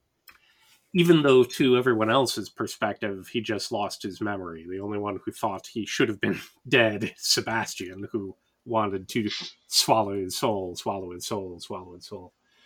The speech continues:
Uh, <laughs> but the w-, the weird thing about it, and I, I don't remember if there's a, an actual connection to it, 'cause I was pretty sure,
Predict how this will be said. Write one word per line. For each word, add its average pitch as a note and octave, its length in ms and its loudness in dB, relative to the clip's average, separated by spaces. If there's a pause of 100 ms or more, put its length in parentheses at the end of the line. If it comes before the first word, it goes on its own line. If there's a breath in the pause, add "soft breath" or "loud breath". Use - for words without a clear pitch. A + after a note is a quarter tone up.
(680 soft breath)
Uh, F#2+ 540 4
<laughs> - 720 4 (2750 soft breath)
but E3+ 580 8
the E3 80 8
w-, D3+ 260 6
the C#3+ 180 2
weird F3 340 6
thing D#3 200 2
about C#3 300 6
it, C3+ 180 0 (1700)
and B2 120 2
I, C3 160 0 (100)
I C#3 120 -2
don't G3 200 2
remember D3 440 4
if A#2 120 0
there's C3+ 300 2
a, G#2+ 320 -2 (300)
an B2 140 -4
actual C3+ 640 0
connection A2 640 -6
to G#2+ 280 -2
it, F#2+ 300 -8
'cause G#2+ 520 -4 (300)
I B2 120 -8
was C3 280 -4
pretty C3+ 320 2
sure, A#2 640 2